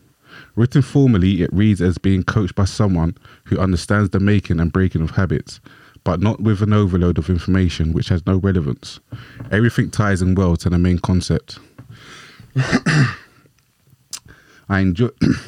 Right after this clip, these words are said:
<clears throat> I enjoyed each chapter, as they all tend to start with a story or questions which lay the foundation for the new topic to be brought,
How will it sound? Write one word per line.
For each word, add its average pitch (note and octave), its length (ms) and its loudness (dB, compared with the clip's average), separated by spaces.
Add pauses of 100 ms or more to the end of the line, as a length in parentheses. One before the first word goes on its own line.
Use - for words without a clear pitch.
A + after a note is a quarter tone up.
(200)
<clears throat> - 600 -20
I F#2+ 140 -2
enjoyed G#2 360 2
each - 180 -6
chapter, E2 440 -4 (1300)
as F#2 140 0
they F#2+ 140 2
all A2 140 2
tend A#2 240 -2
to G2 60 -4
start G#2 260 -2
with F2 160 0
a - 40 -4
story G#2 300 2
or F#2 180 0
questions E2+ 500 -2
which F2 240 -4
lay F#2 140 2
the F#2 100 -2
foundation F#2 640 -2
for - 120 -6
the E2+ 60 -2
new F#2 200 0
topic - 400 -4
to - 80 -6
be E2+ 100 -2
brought, - 320 -4